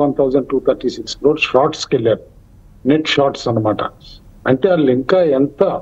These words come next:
bearish mood లో ఉన్నారు మార్కెట్ పైన అనేది క్లియర్ గా అర్థం చేసుకోవచ్చు అనమాట. పుట్ కాల్ రేషియో కూడా below one రావటం కాస్త definitely negative అని చెప్పేసి అని చెప్పాలి. More number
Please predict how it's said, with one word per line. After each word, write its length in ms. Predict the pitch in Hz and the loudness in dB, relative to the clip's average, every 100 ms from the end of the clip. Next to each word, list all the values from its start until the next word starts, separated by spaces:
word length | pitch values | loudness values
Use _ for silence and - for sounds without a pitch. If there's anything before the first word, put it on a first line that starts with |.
| - 127 | -2 0
bearish 380 | 156 165 - 139 | 2 2 0 2
mood 180 | 151 139 | 2 4
లో 60 | 143 135 | 2 4
ఉన్నారు 340 | 135 135 135 156 - - - - - - 127 | 2 2 2 0 -4 -20 -20 -20 -20 -6 0
మార్కెట్ 400 | 139 - 151 - | 0 0 -4 -2
పైన 200 | 139 131 131 | -2 0 2
అనేది 280 | 127 135 175 170 | 2 2 0 0
క్లియర్ 240 | 135 139 143 | 2 2 2
గా 40 | 139 | 0
అర్థం 220 | 113 139 127 | 0 -2 0
చేసుకోవచ్చు 420 | 127 - 127 123 123 | -2 0 -2 -2 -4
అనమాట. 280 | 123 127 202 202 | 0 0 0 0
పుట్ 160 | 151 - | -2 2
కాల్ 160 | 160 147 | 0 2
రేషియో 220 | 147 - 139 | 0 0 0
కూడా 120 | 151 156 120 | 2 0 0
below 200 | 135 143 139 | 0 2 2
one 100 | 131 135 | 2 2
రావటం 360 | 131 131 165 175 - - - - - | 2 2 0 -2 -10 -20 -20 -20 -2
కాస్త 280 | 139 123 - 120 | -2 0 -2 0
definitely 460 | 127 - 151 151 165 139 | 0 2 0 2 2 4
negative 340 | 135 147 151 151 | 2 0 2 2
అని 120 | 139 | 4
చెప్పేసి 320 | 135 - 135 143 | 0 2 0 0
అని 100 | 131 | 0
చెప్పాలి. 360 | 127 - 135 156 175 123 | 0 0 0 0 -2 0
More 160 | 139 139 | 2 2
number 200 | 139 135 | 2 2